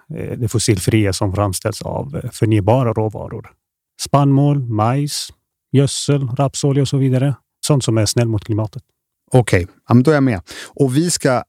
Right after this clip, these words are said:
Speaker 2: prata om förnyelsebara bränslen.
Speaker 1: Mm, mm.
Speaker 2: Den snälla varianten alltså.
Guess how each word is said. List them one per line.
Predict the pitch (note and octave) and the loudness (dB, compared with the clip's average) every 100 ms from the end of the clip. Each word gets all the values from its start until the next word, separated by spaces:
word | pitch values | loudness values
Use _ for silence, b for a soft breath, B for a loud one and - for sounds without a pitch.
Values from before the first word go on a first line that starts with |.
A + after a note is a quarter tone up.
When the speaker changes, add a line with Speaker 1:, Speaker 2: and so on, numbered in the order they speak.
| _ | _
Speaker 2:
prata | C#3 G#2+ F#2+ F#2+ | -2 -2 -2 -4
om | G#2+ G2+ | -2 -4
förnyelsebara | - A2+ A2+ B2 G2+ F#2+ - A#2+ B2 | -2 0 2 2 2 0 -2 0 0
bränslen. | G#2 F#2 A#2+ G#2 C#3+ C#3+ _ | 0 0 4 4 4 0 _
Speaker 1:
Mm, | G#2+ | -2
mm. | C#3+ - | 0 -2
Speaker 2:
Den | G#2 | -4
snälla | F#2 - F#2+ G#2 | -2 -2 0 0
varianten | G#2 F2 F2+ - | -2 -4 -8 -10
alltså. | - - - | -10 -10 -12